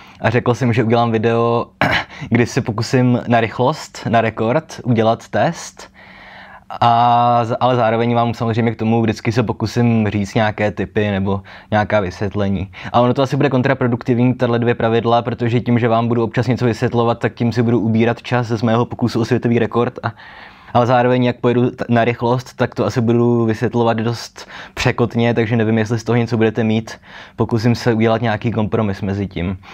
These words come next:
Eh, vzal jsem si test z podzimu dva tisíce sedmnáct, protože z-, o-, dva tisíce osmnáct jsem si oba testy nedávno dělal, tak abych, eh, tak abych to neměl zjednodušené, protože ty d-, no, poslední dva testy si trošku pamatuju.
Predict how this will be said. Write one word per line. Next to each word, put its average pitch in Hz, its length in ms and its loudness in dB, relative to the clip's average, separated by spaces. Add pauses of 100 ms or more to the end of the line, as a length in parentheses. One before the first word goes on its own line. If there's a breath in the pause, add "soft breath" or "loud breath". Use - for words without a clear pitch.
(120 loud breath)
Eh, - 40 -14 (240)
vzal 123 240 2
jsem 127 180 -2
si 131 140 -4
test 135 440 -4
z - 140 -10
podzimu 131 420 2
dva 131 120 2
tisíce 123 420 -4
sedmnáct, 104 840 -4 (480 loud breath)
protože 117 880 0 (540)
z-, 113 440 -2
o-, 104 320 -4
dva 117 140 2
tisíce 113 320 -4
osmnáct 117 420 0
jsem 117 160 -2
si 117 120 -2
oba 110 160 0
testy 117 280 -4
nedávno 113 340 2
dělal, 110 340 2
tak 113 160 -4
abych, 110 400 -6 (760 loud breath)
eh, 110 460 2
tak 113 180 -2
abych 110 340 -2
to 123 80 0
neměl 113 260 2
zjednodušené, 107 600 0
protože 110 280 -2
ty 113 100 -4
d-, 113 140 0
no, 110 160 -2
poslední 113 380 0
dva 110 120 2
testy 104 280 -10
si 117 100 -6
trošku 113 240 -4
pamatuju. 104 520 0